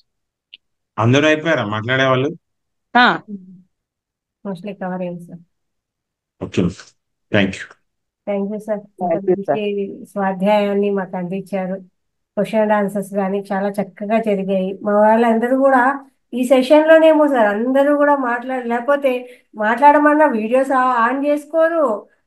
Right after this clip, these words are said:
Speaker 3: ఆ, అలాగే ఉండిపోతుంటారు. Questions కూడా ఏం మాట్లాడరు. చక్కగా motivate చేసి అందరినీ కూడా మాట్లాడిచ్చారు. చాలా చాలా ధన్యవాదాలు sir మీకు.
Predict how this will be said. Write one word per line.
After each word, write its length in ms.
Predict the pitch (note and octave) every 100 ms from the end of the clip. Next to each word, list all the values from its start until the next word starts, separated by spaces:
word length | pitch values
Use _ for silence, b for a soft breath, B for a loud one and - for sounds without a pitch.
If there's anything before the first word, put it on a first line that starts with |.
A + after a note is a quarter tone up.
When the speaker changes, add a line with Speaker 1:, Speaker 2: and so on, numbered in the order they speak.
| A#3+
Speaker 3:
ఆ, 40 |
అలాగే 560 | A3+ A3 A3+ C#4 D#4 E4+
ఉండిపోతుంటారు. 680 | D#4 D4 D4 D4+ D4+ C4 A#3
Questions 440 | A#3+ A#3 C#4+ C#4
కూడా 160 | C#4+ C#4+
ఏం 260 | C4 C4
మాట్లాడరు. 460 | C4 A#3+ A#3 A3 G3+ _ _ _ - A#3+
చక్కగా 360 | A#3 C4+ C4+
motivate 600 | C#4+ B3 A#3 B3+ C4 A#3
చేసి 300 | A#3 A3+ A#3+
అందరినీ 420 | A3+ G#3+ A3 A3+ A3+
కూడా 220 | A3+ A3
మాట్లాడిచ్చారు. 1080 | G#3+ G3+ G#3 G#3 G3+ - G3+ F#3 F#3+ - _ _ _ _ -
చాలా 340 | G3+ G3+ G#3 A3
చాలా 280 | A3 G#3+
ధన్యవాదాలు 540 | G#3+ G3 F#3+ F#3+ F#3+ F3+
sir 280 | F3+ G3 F3+
మీకు. 320 | F3 F#3